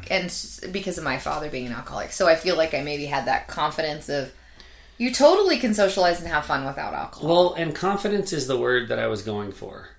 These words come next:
Speaker 2: Because that's the feeling that I got last night. Everyone was in the right spot. They were doing the right things. They had that drink in their hand. They had that plate of appetizers. They were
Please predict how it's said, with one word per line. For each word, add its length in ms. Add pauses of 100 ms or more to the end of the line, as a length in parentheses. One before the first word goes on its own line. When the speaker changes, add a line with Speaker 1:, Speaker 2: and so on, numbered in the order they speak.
(760)
Speaker 2:
Because 840 (300)
that's 380
the 100
feeling 440
that 140
I 120
got 260
last 260
night. 220
Everyone 720
was 240
in 120
the 100
right 260
spot. 520 (420)
They 100
were 140
doing 420
the 80
right 200
things. 300
They 120
had 180
that 180
drink 240
in 80
their 140
hand. 300
They 80
had 160
that 200
plate 220
of 80
appetizers. 720
They 140
were 280